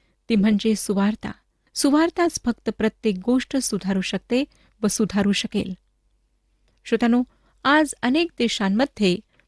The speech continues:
परमेश्वराला आणि परमेश्वराच्या पवित्र वचनाला स्थान न भेटल्यामुळे त्या देशाची स्थिती खालावलेली आहे. एका महान देशाच्या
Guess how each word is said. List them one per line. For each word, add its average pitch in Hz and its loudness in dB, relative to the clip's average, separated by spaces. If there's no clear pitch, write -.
परमेश्वराला 247 2
आणि 214 0
परमेश्वराच्या 240 -2
पवित्र 208 -2
वचनाला 214 -4
स्थान 214 -4
न 208 2
भेटल्यामुळे 202 0
त्या 277 2
देशाची 214 0
स्थिती 202 -4
खालावलेली 196 0
आहे. 208 -6
एका 302 0
महान 330 0
देशाच्या 247 -2